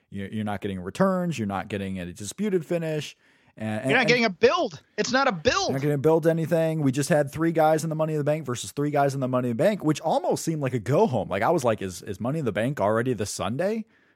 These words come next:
Speaker 1: Because it felt like a go home show, which I guess is an okay thing in, in that regard. But it's a
Speaker 2: Nah,
Speaker 1: very,
Speaker 2: now
Speaker 1: it's
Speaker 2: you,
Speaker 1: very
Speaker 2: now
Speaker 1: weird
Speaker 2: you
Speaker 1: that we're seeing these endings where you're just getting match, winner, and we go home.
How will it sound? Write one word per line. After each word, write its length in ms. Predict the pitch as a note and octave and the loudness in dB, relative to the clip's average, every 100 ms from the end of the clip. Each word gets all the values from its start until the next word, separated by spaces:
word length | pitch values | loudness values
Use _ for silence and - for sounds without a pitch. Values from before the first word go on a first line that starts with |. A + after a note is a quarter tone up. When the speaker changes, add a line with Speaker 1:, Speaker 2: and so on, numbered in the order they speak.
| - | -10
Speaker 1:
Because 420 | A2 A2 G#2 - C3+ | -4 -4 -4 -6 -4
it 240 | C3+ _ | -4 _
felt 200 | C#3 - | 2 4
like 180 | B2 A#2+ | 0 0
a 40 | A2 | 0
go 160 | A#2 | 0
home 160 | A2 G#2+ | 0 0
show, 180 | A#3 A#3+ | 0 0
which 160 | B3 | 0
I 60 | C4 | 0
guess 220 | C#4+ - | 0 0
is 120 | G3+ | 0
an 80 | C#3 | 2
okay 260 | G#2 G2+ D#2+ | 2 0 -6
thing 300 | F2+ F2 G2+ | -6 -6 -6
in, 200 | G2+ F#2+ | -6 -6
in 160 | F#2+ | -6
that 200 | F2+ D#3+ | -4 -4
regard. 420 | F3 F2+ - - - _ _ - | -4 -8 -10 -12 -16 _ _ 0
But 80 | C#3 | 2
it's 120 | G3 | 4
a 20 | |
Speaker 2:
Nah, 80 | G3 | 4
Speaker 1:
very, 200 | G3 G3+ | 4 6
Speaker 2:
now 60 | |
Speaker 1:
it's 80 | G#3 | 8
Speaker 2:
you, 20 | A3+ | 10
Speaker 1:
very 80 | C4 A3 | 10 8
Speaker 2:
now 60 | |
Speaker 1:
weird 100 | G#3 G#3+ | 8 8
Speaker 2:
you 40 | |
Speaker 1:
that 100 | F#3 | 6
we're 100 | D#3 | 2
seeing 280 | - E3 D3+ | 0 0 2
these 200 | B2+ A2 | 0 2
endings 480 | A#2 A#2 G2 F2+ G2+ | 2 2 -2 -4 -4
where 120 | G2 | -4
you're 80 | F#2 | -2
just 180 | A2 - | -4 -4
getting 240 | A2 G2+ | -2 0
match, 400 | A#2+ C3 B2+ - | 2 2 0 -4
winner, 460 | F#2+ B2 A#2+ A#2 A2+ | -4 -2 0 -2 -2
and 320 | A2 G2+ G2 | -4 -4 -2
we 260 | F#2+ F#2 F#2 | -2 -4 -2
go 220 | G#2 F#2+ | -2 -2
home. 220 | F2+ | -6